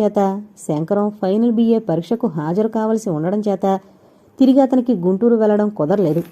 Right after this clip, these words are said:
ఆ తర్వాత శంకరం రాసిన రెండు మూడు ఉత్తరాలకి ఒక ఉత్తరంగా జవాబిచ్చారు మాస్టారు. మాస్టారు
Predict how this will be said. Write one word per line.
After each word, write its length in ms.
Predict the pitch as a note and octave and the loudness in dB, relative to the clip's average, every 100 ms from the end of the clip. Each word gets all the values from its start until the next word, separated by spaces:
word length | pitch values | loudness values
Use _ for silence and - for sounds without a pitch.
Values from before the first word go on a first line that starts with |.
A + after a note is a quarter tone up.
| _ _ - _ - - - _ _ _ B3+ | _ _ -20 _ -20 -20 -20 _ _ _ 0
ఆ 120 | A#3+ | 0
తర్వాత 500 | A#3+ F#3 G#3+ A#3+ B3+ | 2 2 2 2 0
శంకరం 540 | B3 F3+ E3+ A#3 B3 | 0 -2 0 2 4
రాసిన 300 | A#3+ A#3+ B3 | 4 2 2
రెండు 260 | A#3 A3+ A3+ | 2 2 2
మూడు 180 | G#3+ E3+ | 2 2
ఉత్తరాలకి 760 | D#3+ G3 G#3+ G#3+ G#3+ G3+ G3+ - | 0 0 0 2 2 0 0 -2
ఒక 180 | G3 G3 | -2 0
ఉత్తరంగా 520 | F3+ D#3+ G3+ G#3 G3+ | -2 -2 -2 0 0
జవాబిచ్చారు 680 | F#3+ D3+ D#3+ G#3 F3+ E3 F3 | 0 0 0 0 -2 -2 0
మాస్టారు. 460 | G3+ D3 - E3 E3+ - _ _ _ _ _ - | 0 -2 -2 -4 -4 -10 _ _ _ _ _ -6
మాస్టారు 600 | F3+ F3+ G#3+ B3+ B3+ | -2 -2 -2 0 2